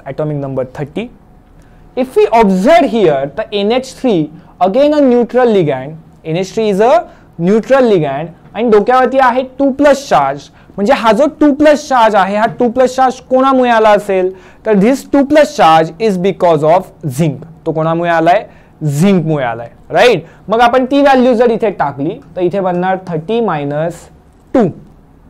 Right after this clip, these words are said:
Charge मायनस करायचा आहे. आणि मग काय करायचंय? लिगँडचे इलेक्ट्रॉन ॲड करायचे आहेत. लिगँड किती आहेत? चार आहेत. एक इलेक्ट्रॉन, एक लिगँड किती इलेक्ट्रॉन देतोय? दोन इलेक्ट्रॉन देतोय. चार लिगँड, दोन इलेक्ट्रॉन, फोर इंटू टू, एट.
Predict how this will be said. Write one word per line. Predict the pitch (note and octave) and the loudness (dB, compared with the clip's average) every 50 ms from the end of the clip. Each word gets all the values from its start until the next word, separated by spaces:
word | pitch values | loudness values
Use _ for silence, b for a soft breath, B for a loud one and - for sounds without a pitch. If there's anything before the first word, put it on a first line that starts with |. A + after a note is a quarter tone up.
| _ _ _ - _ - - - - | _ _ _ -20 _ -20 -20 -10 -4
Charge | - E3 D3 E3 F#3 F#3+ - - - - - - - | 0 0 2 2 0 -2 -6 -16 -20 -20 -20 -16 -8
मायनस | F#3 G#3+ A#3+ C4 C4+ C4+ C4+ C4+ C4+ - | -4 -2 0 2 2 2 0 0 0 0
करायचा | B3+ B3 A#3+ A3+ G3+ - G#3+ | 0 2 2 2 2 0 -2
आहे. | G#3 - B B B B B B | -2 -2 B B B B B B
आणि | F#3 G#3+ B3 | 0 0 2
मग | B3+ C4 C#4+ C#4 D#4 | 4 4 4 4 4
काय | D4+ D4+ | 4 4
करायचंय? | C#4 C4+ B3+ A3+ G3 E3 D#3+ | 4 4 2 2 2 2 0
लिगँडचे | D#3 D#3+ F3 E3+ G3 G3+ G#3 G3+ A3+ A3 | 0 0 2 2 2 2 2 2 2 2
इलेक्ट्रॉन | G#3+ G#3+ G#3 G#3+ A3+ A3 A3 | 2 2 0 -2 -4 -4 -2
ॲड | A3 G#3+ G#3 G3+ | -2 -2 0 2
करायचे | G3+ F#3+ F#3 E3+ F3 F3 | 2 2 0 0 -4 -8
आहेत. | F3 - - - - - - | -14 -16 -20 -20 -16 -6 -4
लिगँड | F3+ G3+ A#3+ C4 C4 | 0 2 4 4 4
किती | B3 C4+ A3+ B3 | 2 2 2 2
आहेत? | F#3+ C#3 - - - - - - | 2 0 0 -6 -14 -12 -4 0
चार | E3 E3+ F3+ F3+ | 2 4 4 4
आहेत. | F3+ E3+ F3 E3+ - b b b b b - | 4 2 0 -4 -8 b b b b b 0
एक | C4 C#4+ A#3+ | 0 2 4
इलेक्ट्रॉन, | C#4 C4+ C#4 C4+ C4+ C4+ C4 C4+ B3+ - - | 4 4 2 2 2 2 0 0 0 -2 0
एक | A#3 C4 B3 B3+ | 0 0 2 2
लिगँड | C4+ C4 A3+ C4+ C4+ C4+ | 0 2 2 2 0 0
किती | B3 C#4+ D4 C#4+ | 2 2 2 4
इलेक्ट्रॉन | C4 B3 A3+ - A3+ G#3+ G3+ F#3 | 4 2 2 2 2 0 2 2
देतोय? | E3 D3+ C#3 C3+ | 2 0 0 -2
दोन | C#3 C#3 D#3 F3 F#3+ | -2 0 0 2 2
इलेक्ट्रॉन | G3 G3 G3 F#3+ F#3+ G3 G3 F#3 F3+ | 2 0 0 0 -2 -2 -2 -2 -2
देतोय. | F#3 F3 F3+ F3+ | -4 -4 -4 -8
चार | F3+ - - A#3 C4 C4+ | -6 -2 2 2 4 4
लिगँड, | C4+ C4+ C4 C#4 C#4+ C#4+ C#4 A#3 | 4 4 4 2 2 2 4 4
दोन | B3+ C4 A#3+ | 4 4 4
इलेक्ट्रॉन, | G#3+ F3 D#3 C3+ - C#3+ C3+ C#3 | 4 2 0 0 -2 -4 -6 -4
फोर | - G3 A#3 A#3+ A#3+ | 0 0 2 2 4
इंटू | B3 A#3+ A3+ C4 A#3+ | 2 2 2 0 0
टू, | A3+ C4+ C#4 D4+ D#4+ D4+ - - _ _ _ _ - | 2 2 2 0 0 -4 -8 -18 _ _ _ _ -6
एट. | F3 D#3+ C#3+ C3 - | -4 -4 -4 -6 -10